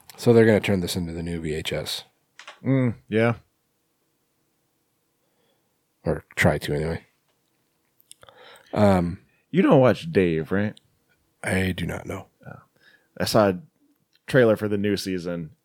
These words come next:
Speaker 2: and he's, like, going on a tour. It's, like, a combination of a tour for his,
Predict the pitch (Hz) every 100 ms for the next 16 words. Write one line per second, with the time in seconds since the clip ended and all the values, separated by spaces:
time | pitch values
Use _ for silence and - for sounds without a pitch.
0 | - 92 90 87 78 90 87 - _ _
1 | _ _ _ 98 143 143 131 110 - 135
2 | 127 123 131 - _ _ 104 95 - -
3 | _ _ _ _ - - - - _ _
4 | _ _ _ - 107 90 92 - 127 123
5 | 113 110 110 92 92 87 - - 101 -
6 | 101 92 98 90 - - 95